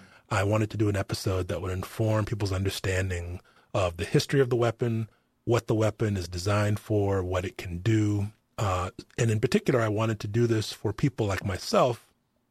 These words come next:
who support stronger restrictions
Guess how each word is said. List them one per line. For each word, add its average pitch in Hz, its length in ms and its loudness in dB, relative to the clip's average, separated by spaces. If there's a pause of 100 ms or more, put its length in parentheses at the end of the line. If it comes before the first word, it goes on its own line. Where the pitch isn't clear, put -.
(480)
who 120 380 4 (420)
support - 800 2 (800)
stronger 123 440 4
restrictions 165 760 0